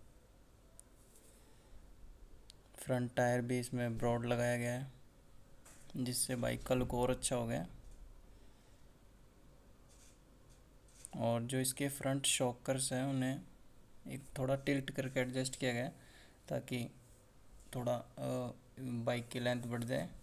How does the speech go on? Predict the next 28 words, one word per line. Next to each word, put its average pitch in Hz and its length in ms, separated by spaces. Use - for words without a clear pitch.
और 123 300
क्रूज़र 127 320
बाइक 120 240
का 123 120
लुक 120 200
आए, 160 200
चॉपर 123 360
type 123 280
का - 100
थोड़ा 127 240
थोड़ा। 139 240
जो 143 100
इसका 139 260
tank 131 440
है 170 140
वो 135 180
भी 143 260
आफ्टर 131 280
मार्केट 131 480
tank 127 260
है, 139 60
प्लैटिना 127 480
में 127 140
ऐसा 127 140
tank 123 360
नहीं 120 140
आता 120 260
है। 87 140